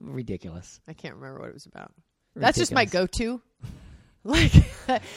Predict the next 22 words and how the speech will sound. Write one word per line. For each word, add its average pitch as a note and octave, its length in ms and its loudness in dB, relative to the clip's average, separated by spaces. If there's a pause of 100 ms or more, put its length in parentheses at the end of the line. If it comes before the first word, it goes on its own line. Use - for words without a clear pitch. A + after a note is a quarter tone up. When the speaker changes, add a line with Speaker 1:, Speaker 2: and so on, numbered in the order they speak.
(180)
Speaker 2:
it's B3+ 160 -2
not D4+ 140 2
like, B3+ 180 0
"Oh, G3+ 140 -6
God, F3+ 200 -6
we F3+ 60 -8
gotta E3+ 140 -8
talk - 260 -12
this D#3+ 160 -14
through." F3 160 -8
I E3 80 -6
just D3+ 140 -16
get E3+ 80 -12
like, C#3+ 180 -14
"Oh, D3 200 -12
fuck, C3 340 -20
I'm C3 160 -20
over C3+ 300 -20
it." - 120 -20 (140)
<laughs> A3+ 120 -2 (220)
Speaker 1:
What? F4 480 6 (220)
What? A#3+ 320 8